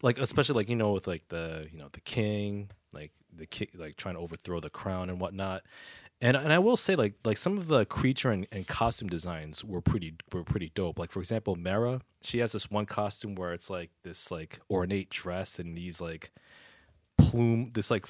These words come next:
plume of jellyfish, like, as part of her dress, like, bioluminescent.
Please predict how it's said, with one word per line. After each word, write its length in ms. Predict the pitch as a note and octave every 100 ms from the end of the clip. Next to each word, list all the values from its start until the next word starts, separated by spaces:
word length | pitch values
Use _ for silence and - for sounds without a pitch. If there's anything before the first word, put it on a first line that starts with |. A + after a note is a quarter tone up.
| -
plume 280 | - C3+ C3
of 160 | G2+ E2+
jellyfish, 880 | G#2+ A2 G#2 - D#2+ E2 - - - _ _ _
like, 260 | F#2+ F2+ -
as 120 | G#2+
part 240 | - - G#2
of 100 | F2+
her 80 |
dress, 500 | E2 - F#2 G#2 - -
like, 180 | E2+ -
bioluminescent. 920 | F#2+ F#2+ F#2 F#2 E2+ F2 - - G2